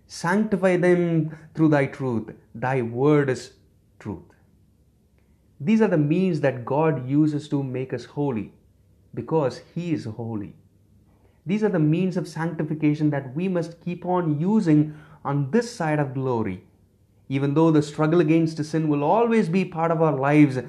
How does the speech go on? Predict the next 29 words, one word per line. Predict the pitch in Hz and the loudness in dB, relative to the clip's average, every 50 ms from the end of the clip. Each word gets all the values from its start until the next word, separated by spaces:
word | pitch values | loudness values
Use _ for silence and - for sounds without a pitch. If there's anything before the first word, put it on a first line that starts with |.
| - - - - - | -12 -18 -20 -8 -4
until | 131 151 185 170 220 196 | -2 -2 0 2 2 2
the | 165 160 | 2 2
day | 147 160 175 175 | 4 6 6 6
we | 165 156 160 156 156 | 6 6 2 2 2
reach | 151 180 208 196 - - | 2 2 0 -2 -2 -4
the | - 180 | -2 0
other | - 147 156 180 175 | 0 0 2 0 0
side | - 160 156 151 | 2 0 0 0
of | 147 139 | 0 0
the | 139 131 | -2 -2
glory, | 127 135 143 143 135 127 123 117 - - - - - | 0 2 2 2 2 2 -2 -4 -8 -14 -20 -12 -8
but | - 127 123 131 127 | -8 -6 -6 -8 -6
God's | - 165 185 214 226 220 165 151 | -4 -2 0 2 0 0 0 0
will | 147 156 170 180 180 175 | 0 2 4 4 2 2
for | 180 - 156 151 | 2 0 0 2
us | 156 156 151 | 0 0 -2
is | 143 131 - | -4 -6 -4
to | - 143 135 131 - - - _ _ _ | -4 -4 -4 -4 -6 -12 -20 _ _ _
keep | - 156 160 156 185 | -4 -4 -4 -2 -2
on | 196 190 190 175 | -2 -2 -2 -4
fighting | - - - 165 170 175 - - 165 | -6 -4 -4 -2 -2 -2 -2 -2 0
against | 156 139 131 151 156 151 156 151 | 0 2 4 4 4 4 2 0
the | 147 143 | -2 -4
sin | 139 - - 143 131 127 127 120 117 - - _ _ - | -4 -4 -6 -6 -6 -4 -6 -8 -10 -14 -20 _ _ -14
and | 120 113 113 | -12 -12 -12
striving | - - - 147 151 170 185 180 190 180 180 | -14 -14 -10 -4 -2 -2 0 0 -2 -2 -2
to | 190 170 | -2 -2
become | 165 165 165 170 160 147 | -2 -2 -2 -2 -2 0
holy | 143 151 147 139 135 139 127 117 - | 2 2 2 2 2 -2 -4 -8 -12